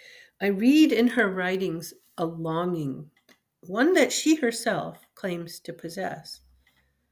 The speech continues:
Now, that she longs for the one true God is obvious, and also obvious is that she does not have him. If you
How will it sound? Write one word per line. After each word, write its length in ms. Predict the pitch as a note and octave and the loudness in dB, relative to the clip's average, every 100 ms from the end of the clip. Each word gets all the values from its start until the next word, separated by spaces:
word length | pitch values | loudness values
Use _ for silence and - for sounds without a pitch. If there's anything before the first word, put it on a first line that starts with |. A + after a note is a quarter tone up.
| _ _ _ _ _ _ | _ _ _ _ _ _
Now, 200 | F#3 F#3 - | -12 -10 0
that 300 | G#3+ A#3+ - | 2 4 2
she 180 | A#3 | -2
longs 640 | G3+ F#3+ G3+ A#3 C4+ B3+ - | -2 -2 2 6 6 4 0
for 180 | A#3+ G3 | -2 -2
the 140 | F#3+ | -2
one 260 | F#3 G3+ G3+ | 0 0 -2
true 280 | - F#3+ F3+ | -2 -4 -2
God 380 | F3 E3+ E3+ | -4 -2 -4
is 180 | E3 D#3+ | -6 -8
obvious, 840 | F3+ G#3 A#3+ F3 - E3+ - - _ _ _ _ _ _ _ _ _ | -6 -6 -6 -10 -10 -12 -14 -20 _ _ _ _ _ _ _ _ _
and 100 | F3 | -8
also 460 | D#3+ G#3 D#4 F#3 D3+ | 2 2 2 0 -2
obvious 640 | E3 D#3 D#3+ F3 G3 - | -4 -6 -6 -8 -8 -8
is 480 | D#3 D#3 E3 - - | -8 -6 -10 -16 -14
that 240 | - - | -12 -12
she 300 | - - D#3 - _ | -12 -12 -12 -14 _
does 260 | - D#3 D3+ - | -10 -8 -8 -6
not 340 | D3 D#3+ - | -6 -6 -8
have 320 | - G#3+ C4+ | -4 -2 -2
him. 340 | - C#3+ D3 - _ _ _ _ _ _ _ _ _ _ _ _ _ _ | -6 -12 -12 -20 _ _ _ _ _ _ _ _ _ _ _ _ _ _
If 240 | F3 F3 | -12 -12
you 760 | F#3 G#3+ D4 A#3+ F3+ F#3+ G3+ | -6 2 4 6 4 0 -8